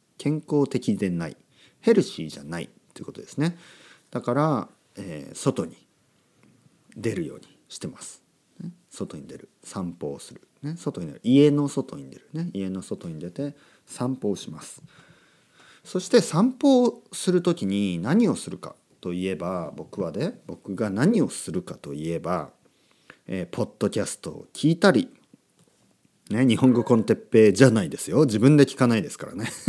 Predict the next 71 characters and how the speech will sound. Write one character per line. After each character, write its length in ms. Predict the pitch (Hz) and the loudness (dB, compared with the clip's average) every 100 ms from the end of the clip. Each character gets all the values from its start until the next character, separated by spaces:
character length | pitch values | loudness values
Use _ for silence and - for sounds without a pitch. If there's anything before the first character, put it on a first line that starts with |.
| 185 208 160 - | 6 4 4 -4
<laughs> 560 | - - - - - | -8 -14 -14 -16 -8
ポ 100 | - | -2
ッ 60 | 110 | -2
ド 120 | - 110 | 0 0
キ 120 | 107 | 0
ャ 40 | |
ス 100 | 101 | -2
ト 160 | - 73 | -6 -8
を 60 | |
聞 220 | 71 - 95 | -6 -4 -2
い 60 | |
た 160 | - 120 | 0 2
り、 400 | 151 139 87 - _ _ _ - | 4 4 2 -6 _ _ _ -12
え 140 | 90 | -10
ー、 40 | 80 | -10
あ 60 | |
と 100 | - | -8
オ 180 | - 113 | 4 4
ー 40 | 107 | 6
デ 100 | 107 | 2
ィ 40 | |
オ 40 | |
ブ 100 | 87 | 0
ッ 40 | 90 | -6
ク 140 | - | -14
で 80 | - | -14
す 100 | - | -4
ね。 180 | 160 185 | -2 -2
オ 140 | 90 | -4
ー 20 | 82 | -4
デ 80 | |
ィ 40 | 76 | -6
オ 20 | |
ブ 100 | - | -10
ッ 40 | - | -16
ク 120 | - | -14
を 120 | - - _ - | -14 -16 _ 0
聞 140 | 139 | 2
い 60 | 143 | 4
た 140 | 143 | 2
り、 120 | 95 - _ _ _ - | 0 -6 _ _ _ -16
そ 180 | - 95 | -6 -2
う 40 | |
い 260 | 92 90 85 | -2 -2 -4
う 60 | - _ _ _ | -10 _ _ _
ふ 140 | - | -4
う、 160 | 139 - _ - | -2 -4 _ -12
何 560 | 120 113 - 123 131 | -6 -6 -2 2 2
か 120 | - | 0
を 20 | - | -10
聞 160 | - | -6
き 140 | - 143 | 2 4
な 120 | 147 | 4
が 120 | 95 | 0
ら 80 | - | -8
で 100 | - | -20
す 120 | - | -2
ね。 100 | 175 | -2
何 240 | 175 107 95 | 0 0 -2
か 120 | - | -6
を 40 | |
聞 40 | - - | -12 -6
き 140 | 117 | -2
な 140 | 120 | 0
が 100 | 107 | 0
ら、 320 | 101 135 120 - - _ - _ _ _ - | 2 4 2 -2 -16 _ -20 _ _ _ -20
聞 140 | - | -20
き 220 | - 147 147 | -2 2 2
な 200 | 147 147 | 2 0
が 200 | 139 139 | -2 -2
ら、 260 | 180 185 | -2 -4